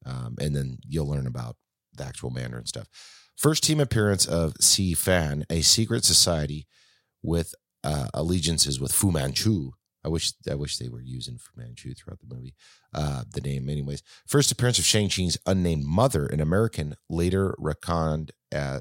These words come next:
in Shang-Chi number four. And that's, that's where this character comes from and his dad. And obviously they don't, the, they generally do not have direct adaptations from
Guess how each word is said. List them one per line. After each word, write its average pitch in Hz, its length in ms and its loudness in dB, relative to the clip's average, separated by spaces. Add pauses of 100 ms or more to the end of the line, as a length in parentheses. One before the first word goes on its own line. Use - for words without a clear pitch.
in 73 180 -2
Shang-Chi 69 480 -4
number 120 220 -8
four. 131 440 2 (580)
And 107 420 2 (140)
that's, 117 500 2
that's 113 320 2
where 120 220 2
this 90 640 2 (280)
character 87 520 0
comes 71 400 -4
from 65 400 -6
and 69 100 -2
his 71 140 0
dad. 69 380 -2
And 64 180 -14 (480)
obviously 110 500 2
they 87 140 0
don't, 87 180 -4
the, 90 280 -4 (140)
they 90 260 0
generally 127 420 2
do 85 140 -2
not 87 260 2
have 80 300 0
direct 82 420 -2
adaptations 71 1000 -4
from 73 600 -2